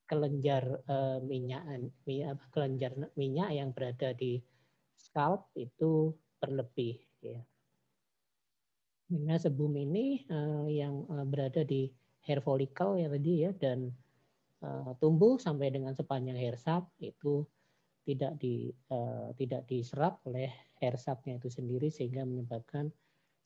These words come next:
rambutnya yang cenderung lepek ya, atau lepek ya, atau berminyak, sehingga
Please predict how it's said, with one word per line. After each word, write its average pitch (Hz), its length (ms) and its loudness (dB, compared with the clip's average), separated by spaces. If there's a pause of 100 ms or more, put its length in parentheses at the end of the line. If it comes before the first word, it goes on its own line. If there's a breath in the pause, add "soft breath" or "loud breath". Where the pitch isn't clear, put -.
(180)
rambutnya 127 440 0 (100)
yang 135 120 -4
cenderung 151 600 2
lepek 143 320 -2
ya, 127 200 -4 (120)
atau 123 220 -8 (100)
lepek 127 320 -4
ya, 147 220 -4 (100)
atau 131 600 -6 (560 soft breath)
berminyak, 135 640 0
sehingga 139 440 -2